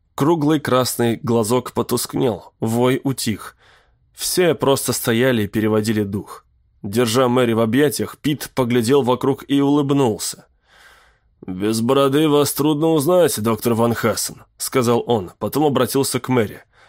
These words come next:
«Я рад, что ты это сделала. Я не смел тебя просить». Мэри заплакала. «Я... я подумала, если я... тогда и она... а может, это она первая подумала?» «Тебе понравится мой Пит-младший»,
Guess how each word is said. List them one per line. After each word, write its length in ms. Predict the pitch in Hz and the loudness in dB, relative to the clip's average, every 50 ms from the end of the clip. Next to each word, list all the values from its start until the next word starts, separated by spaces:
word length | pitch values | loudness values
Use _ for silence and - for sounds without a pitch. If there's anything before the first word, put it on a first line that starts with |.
| _ _ _ _ _ - - | _ _ _ _ _ -18 -14
«Я 360 | 95 92 110 120 131 135 135 | -8 -2 2 4 4 6 6
рад, 200 | 135 143 160 147 | 4 4 2 0
что 200 | - - 120 110 | 0 -4 -4 -4
ты 140 | - - 107 | -2 -2 -2
это 220 | 101 - - 98 | -2 -2 -4 -6
сделала. 580 | 92 92 95 101 104 95 90 82 82 80 80 87 | -6 -4 -4 -4 -4 -4 -4 -8 -10 -12 -12 -8
Я 480 | 92 98 107 110 110 107 98 - 123 - | -4 0 0 2 2 0 0 -4 -8 -12
не 260 | - - 110 123 131 123 | -6 -4 -2 0 0 0
смел 400 | - - 135 139 131 127 123 117 | -2 -2 0 2 2 2 2 0
тебя 320 | - - 123 120 117 107 | -2 -4 -2 0 -2 -2
просить». 600 | - - 120 98 - - - 87 - - - - _ _ _ _ _ _ _ _ _ _ _ _ - | -2 -2 -6 -4 -4 -6 -8 -10 -10 -12 -14 -14 _ _ _ _ _ _ _ _ _ _ _ _ -8
Мэри 380 | - 107 117 131 139 135 131 | -4 -2 0 2 2 2 2
заплакала. 800 | 123 107 120 117 - - 107 101 90 - - - - - - - _ _ - | 0 0 0 -2 -2 -2 -4 -4 -4 -8 -14 -16 -16 -18 -20 -20 _ _ -8
«Я... 280 | - 120 143 165 147 - - - - - - - - | -4 0 0 0 0 -2 -6 -16 -20 -20 -14 -8 -4
я 200 | 190 147 151 160 | -2 -2 -2 0
подумала, 480 | - 185 175 175 208 202 180 170 170 | 0 0 2 2 2 4 4 2 2
если 360 | 165 170 180 175 - - 190 | 2 2 0 0 0 0 0
я... 180 | 185 190 190 190 - _ - - _ _ | 2 2 0 -2 -4 _ -20 -20 _ _
тогда 400 | - - 190 175 170 165 190 180 | -4 -4 -2 -2 2 2 2 4
и 80 | 180 175 | 4 2
она... 400 | 180 185 185 185 202 202 180 160 | 2 2 2 2 2 2 2 2
а 60 | 170 | 2
может, 320 | 185 185 190 175 202 196 - - - - - - _ - | 2 2 2 2 0 -2 -4 -14 -20 -20 -20 -20 _ -2
это 280 | - 185 185 - 214 | -2 -2 2 2 2
она 180 | 208 214 240 240 | 4 4 4 2
первая 380 | 240 - 196 190 165 165 160 151 | 2 2 0 2 2 2 2 2
подумала?» 560 | - 180 165 147 151 139 131 127 123 117 117 _ _ _ _ _ _ _ _ _ _ _ _ _ _ _ _ - | 2 0 2 2 2 2 2 2 0 0 -2 _ _ _ _ _ _ _ _ _ _ _ _ _ _ _ _ -12
«Тебе 280 | - - 110 123 160 156 | -8 -6 -4 -2 -2 0
понравится 640 | 135 156 156 160 165 175 165 135 107 104 - - 98 | 2 2 2 4 4 4 4 2 0 0 -4 -6 -4
мой 260 | 101 107 110 113 110 | -2 0 0 0 0
Пит-младший», 840 | 104 - 120 120 - - 117 120 120 123 113 - - - - - | 0 0 -2 -2 0 0 0 2 2 2 0 -2 -6 -8 -10 -16